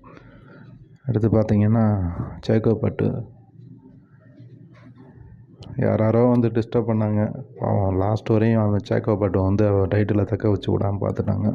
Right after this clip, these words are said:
ஃபைனலாக பார்த்தீங்கன்னா நம்ம சோலோ சிக்கா வந்து சாம்பியன் ஆயிட்டாரு. இது பார்த்தீங்கன்னா சேடி கிரில் அவங்களுடைய ஃபினிஷிங் மூமெண்ட்டு. இந்த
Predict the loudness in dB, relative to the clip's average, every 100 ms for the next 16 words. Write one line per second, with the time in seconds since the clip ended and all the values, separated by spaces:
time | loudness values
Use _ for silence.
0 | -4 -14 -20 -20 -20 -20 -20 -20 -20 -20
1 | -10 -2 -2 0 2 4 2 2 0 0
2 | 2 2 2 2 2 0 -2 2 4 4
3 | 2 0 -2 0 2 0 -4 -10 -16 -20
4 | -20 -20 -20 -18 -18 -18 -20 -10 -2 0
5 | 2 4 2 2 0 -2 -4 -8 -20 -20
6 | -20 -20 -4 2 2 4 2 -2 -10 -20
7 | -20 -8 0 2 2 2 0 2 4 4
8 | 2 2 2 2 2 2 0 -4 -12 -20
9 | -6 0 2 4 4 2 2 2 2 4
10 | 4 4 4 2 0 0 0 -4 -14 -20
11 | -20 -20 -20 -20 -12 -8 -4 -2